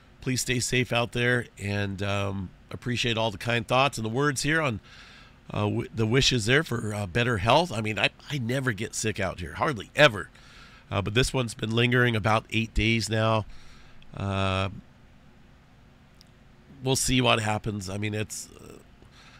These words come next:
I've tried a number of different home remedies. I might try some garlic. Someone mentioned here on the comments here to try some garlic. Uh, and that's something I haven't tried yet. I may try it, though, and see if that helps out. Either way, I'm getting better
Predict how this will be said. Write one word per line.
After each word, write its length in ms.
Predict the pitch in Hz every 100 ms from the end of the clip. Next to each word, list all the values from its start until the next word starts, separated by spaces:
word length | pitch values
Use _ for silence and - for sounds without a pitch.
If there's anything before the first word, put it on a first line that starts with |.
| - -
I've 140 | 107
tried 260 | - 120 110
a 60 |
number 320 | 101 107 110 107
of 100 | 92
different 340 | 110 - 104
home 220 | 113 110
remedies. 540 | 110 110 107 110 110 95
I 120 | 104
might 280 | 107 107 107
try 220 | - 107
some 300 | 101 98 92
garlic. 560 | 104 120 123 127 - - - - - -
Someone 280 | 104 107
mentioned 400 | 107 107 107 104 101
here 200 | 98 107
on 60 |
the 100 | 101
comments 420 | 98 107 107 104 -
here 120 | 104
to 100 | 95
try 200 | - 104
some 180 | - 95
garlic. 480 | 98 104 101 - - - - - - - - - - -
Uh, 260 | 95 92 95
and 120 | 120
that's 220 | 135 196
something 240 | 226 233 214
I 80 | 170
haven't 220 | 165 131
tried 260 | 135 113
yet. 160 | 92 - - - - - - - - -
I 80 | 104
may 160 | 101 107
try 220 | - 98
it, 100 | 87
though, 120 | 90
and 120 | 87
see 140 | - 95
if 80 |
that 160 | 92 87
helps 260 | 92 85 92
out. 140 | 85
Either 180 | 135 117
way, 220 | 107 104
I'm 100 | 104
getting 280 | 107 139 131
better 280 | 127 127